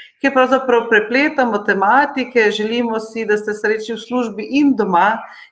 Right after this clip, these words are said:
kajti tistih osem ur na dan neverjetno vpliva na preostalih šestnajst ur.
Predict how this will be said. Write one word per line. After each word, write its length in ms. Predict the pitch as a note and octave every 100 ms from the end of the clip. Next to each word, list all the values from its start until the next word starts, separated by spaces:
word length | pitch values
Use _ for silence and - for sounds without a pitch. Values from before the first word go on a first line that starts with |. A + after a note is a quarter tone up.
| -
kajti 200 | G3 G#3
tistih 320 | A3+ A3+ G#3+ A3+
osem 420 | B3+ C4 C4+ A#3
ur 120 | A#3
na 140 | A3+ F#3
dan 380 | F#3+ F#3+ F#3+ -
neverjetno 760 | F#3+ G#3+ A#3 A3+ G3+ G3+ G#3 G3
vpliva 340 | F#3 F#3 F3
na 180 | E3+ E3
preostalih 680 | F3 E3+ - E3+ E3 E3 D#3+
šestnajst 760 | - E3 E3 - D#3 D3 -
ur. 280 | - D3+ B2